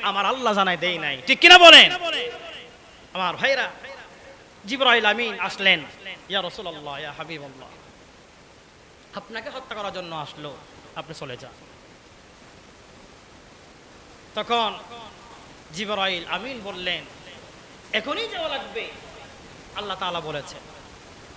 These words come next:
এটা বলার পর রাসূল করিম সাল্লাল্লাহু আলাইহি ওয়াসাল্লাম বললেন, "চতুর্পাশে তো এখন কাফেররা আছে,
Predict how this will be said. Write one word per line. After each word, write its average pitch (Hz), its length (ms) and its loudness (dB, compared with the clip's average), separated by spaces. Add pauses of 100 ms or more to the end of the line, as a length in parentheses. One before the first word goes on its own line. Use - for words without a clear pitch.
(1000)
এটা 202 160 0
বলার 214 240 2
পর 302 400 10 (800)
রাসূল 190 360 -6
করিম 185 280 -4
সাল্লাল্লাহু 170 680 -10
আলাইহি 170 320 -8
ওয়াসাল্লাম 165 520 -12
বললেন, 240 420 -10 (480)
"চতুর্পাশে 240 680 -12
তো 233 100 -12
এখন 202 320 -16
কাফেররা 214 440 -10
আছে, 170 340 -12